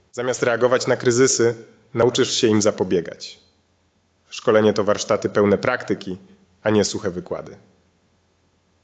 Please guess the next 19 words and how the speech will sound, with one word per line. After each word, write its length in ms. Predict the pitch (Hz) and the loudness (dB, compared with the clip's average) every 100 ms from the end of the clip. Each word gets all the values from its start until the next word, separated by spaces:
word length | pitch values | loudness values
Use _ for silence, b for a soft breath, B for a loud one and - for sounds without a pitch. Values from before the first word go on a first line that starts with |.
| _ | _
To 120 | 110 | 0
inwestycja, 640 | 113 110 107 - 151 - 127 | 2 2 0 0 0 0 -2
która 260 | - 107 | 0 0
zwróci 400 | 95 104 120 110 | 0 0 -2 -2
się 160 | - 95 | -4 -2
w 80 | 110 | 2
niższych 420 | 127 - 123 - | 0 0 -4 -2
kosztach, 560 | 113 98 - 78 - b b b - | -2 -2 -6 -14 -18 b b b 0
lepszej 380 | 123 143 139 120 | 0 0 0 0
płynności 520 | 117 107 107 - 107 | 2 2 2 -2 -6
finansowej 760 | 113 107 101 - 104 104 113 110 B B B B _ - | -2 0 0 0 0 0 -2 -6 B B B B _ -8
i 140 | 107 | -2
wyższej 460 | 98 127 - 110 95 | 0 0 2 0 0
satysfakcji 680 | 101 104 - 101 90 - | -4 -6 -4 -4 -4 -8
klientów. 640 | 101 92 80 73 - - _ _ _ _ _ _ | -8 -6 -8 -10 -20 -20 _ _ _ _ _ _
Przestań 560 | - - 220 220 220 196 | -4 -2 0 0 0 0
walczyć 460 | 127 123 120 113 - | 2 0 0 -2 -6
z 60 | |
problemami. 800 | - 113 110 110 104 92 85 | -2 2 4 4 4 0 -4